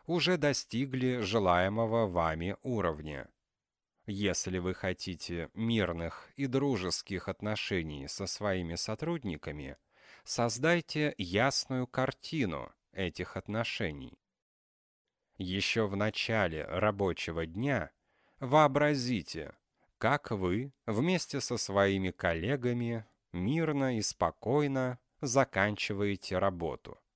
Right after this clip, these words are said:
Если в течение дня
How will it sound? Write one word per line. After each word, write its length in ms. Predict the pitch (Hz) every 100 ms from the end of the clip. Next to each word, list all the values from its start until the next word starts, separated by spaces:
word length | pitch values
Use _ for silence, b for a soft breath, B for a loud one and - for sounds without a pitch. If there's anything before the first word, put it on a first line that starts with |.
| _ _ _ _ _ _ _
Если 500 | - 98 101 - 92
в 100 | 87
течение 600 | - 95 - 101 90 87 85
дня 440 | 87 92 87 76